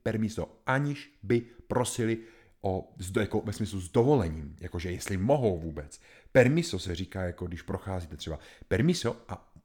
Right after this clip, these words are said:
ten člověk, co to slyší, se uhne většinou a vy projdete. A pedir permiso je žádat o to dovolení, ano. Takže sin pedir permiso, aniž by žádali o to dovolení, že se můžou ukládat. E irán volviendo a aparecer,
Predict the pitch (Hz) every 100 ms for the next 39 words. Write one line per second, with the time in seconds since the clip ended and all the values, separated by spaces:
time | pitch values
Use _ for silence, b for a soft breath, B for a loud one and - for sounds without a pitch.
0 | - 73 - 101 - 87 - - - -
1 | 107 - 139 117 90 78 78 78 - 82
2 | - 143 190 107 82 - 80 B B B
3 | B - - 180 208 220 135 110 131 -
4 | 185 175 185 220 160 - - 92 82 82
5 | 78 73 82 80 76 92 - B B B
6 | 101 95 104 - 208 190 160 151 151 143
7 | 143 143 - - 147 175 160 160 143 139
8 | 139 139 131 143 147 190 156 104 101 113
9 | 110 117 143 196 170 87 - _ B B
10 | 151 - 170 170 165 165 139 120 180 220
11 | 202 185 170 151 147 - 123 120 - 95
12 | - - - 90 107